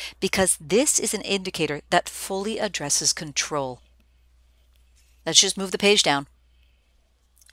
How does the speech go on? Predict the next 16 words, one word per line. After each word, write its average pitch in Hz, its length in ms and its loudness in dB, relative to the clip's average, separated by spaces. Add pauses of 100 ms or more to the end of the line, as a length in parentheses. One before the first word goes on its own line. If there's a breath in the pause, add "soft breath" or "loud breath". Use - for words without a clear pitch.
(200 loud breath)
Our 180 100 2
conclusion 185 680 0
is 185 180 4
that 180 160 2
there's 165 180 0
been 202 300 2
a 254 60 0
transfer - 440 2
of 160 220 0
control. 160 480 -2 (400 soft breath)
So - 160 0
now 190 340 6
let's 226 300 4
do 262 140 2
our 202 140 6
recommendation. 160 760 2